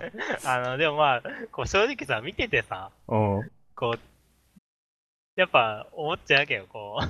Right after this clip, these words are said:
Speaker 1: う。
Speaker 2: な、え？
Speaker 1: <laughs> というかね、若干性の描写っていうかね、
Speaker 2: あ。
Speaker 1: まあ当たり前、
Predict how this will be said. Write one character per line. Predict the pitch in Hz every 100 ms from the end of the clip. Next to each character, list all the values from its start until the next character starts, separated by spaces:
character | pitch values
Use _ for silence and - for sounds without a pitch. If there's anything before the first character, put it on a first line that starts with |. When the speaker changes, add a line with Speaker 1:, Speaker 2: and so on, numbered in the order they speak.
| 123 135
Speaker 1:
う。 |
Speaker 2:
な、 | 110 107 - -
え？ |
Speaker 1:
<laughs> | - 165 - 165 - -
と |
い | 277
う |
か | 226
ね、 | 127 117 107 104
若 | 151 113 98
干 | - 262 262
性 | - 247 254
の | 254
描 | 262 233
写 | - 113
っ | 110
て | _ 120
い | 113
う |
か | 104
ね、 | 101 101 101 120 -
Speaker 2:
あ。 | 120 101 _ -
Speaker 1:
ま | 131
あ |
当 | 214
た |
り | 233
前、 | 247 254